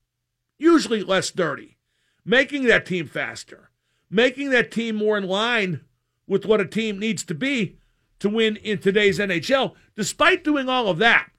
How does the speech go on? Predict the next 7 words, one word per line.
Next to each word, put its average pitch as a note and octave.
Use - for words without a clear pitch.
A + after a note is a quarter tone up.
Ron B3+
Hextall E3+
can't D4
get C4+
the A3+
Flyers' A#3+
shenanigans G#3+